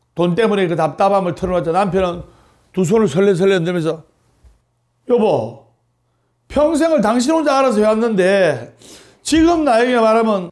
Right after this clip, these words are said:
내가 트럭 운전하는 능력밖에 더 있어?" 이러니까 아내 되신 분이 서운해요, 안 서운해요? 너무너무 서운하잖아요. 남편 말도 틀린 말 아니에요.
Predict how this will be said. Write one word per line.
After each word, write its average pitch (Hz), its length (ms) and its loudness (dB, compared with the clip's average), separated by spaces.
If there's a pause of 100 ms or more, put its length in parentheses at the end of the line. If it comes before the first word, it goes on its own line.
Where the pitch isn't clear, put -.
(140)
내가 220 680 0
트럭 294 320 0
운전하는 208 420 0
능력밖에 196 800 -2
더 170 120 0
있어?" 247 680 -2 (1300)
이러니까 220 560 -2 (420)
아내 233 200 0
되신 190 320 0
분이 175 320 -8 (240)
서운해요, 247 420 0
안 156 180 -2
서운해요? 160 400 -4 (920)
너무너무 330 480 0
서운하잖아요. 240 720 -2 (1300)
남편 285 300 0
말도 220 260 2
틀린 285 260 0
말 214 120 2
아니에요. 151 460 -4